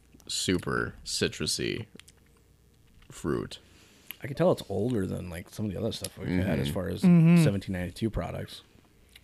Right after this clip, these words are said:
Speaker 3: Definitely.
Speaker 1: It, to me, it tastes highly acidic,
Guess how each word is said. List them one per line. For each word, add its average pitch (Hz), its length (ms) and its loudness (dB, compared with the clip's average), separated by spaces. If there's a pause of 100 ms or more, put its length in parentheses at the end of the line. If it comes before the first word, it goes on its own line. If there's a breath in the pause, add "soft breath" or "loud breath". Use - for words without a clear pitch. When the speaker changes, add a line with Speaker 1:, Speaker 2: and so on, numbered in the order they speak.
(480)
Speaker 3:
Definitely. 143 520 0 (3250)
Speaker 1:
It, 104 80 -10
to - 100 -6
me, 110 80 2
it 127 100 0
tastes - 360 -4
highly 113 280 2
acidic, 69 460 -2